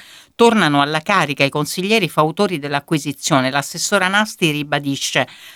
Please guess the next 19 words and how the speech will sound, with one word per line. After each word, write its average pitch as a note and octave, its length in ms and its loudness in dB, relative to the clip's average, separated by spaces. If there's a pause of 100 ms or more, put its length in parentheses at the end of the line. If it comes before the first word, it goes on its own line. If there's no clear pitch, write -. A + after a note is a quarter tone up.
mancano F3+ 500 0
fondi A3+ 360 2
e E3+ 40 2
progetti, D3+ 720 -4
si F3+ 140 0
profila D#3 440 -2
un C#3+ 80 -4
nuovo D#3+ 300 2
scontro. B2 720 -4 (1000)
E B3+ 100 2
poi E3 240 2
l'inchiesta F3 720 0
Darsena D#3 720 0
di D3 100 -6
Gaeta D3 440 0
Prosciolti D#3 640 -2
Leccese G3+ 800 0
e E3 120 0
Mitrano. C3+ 840 2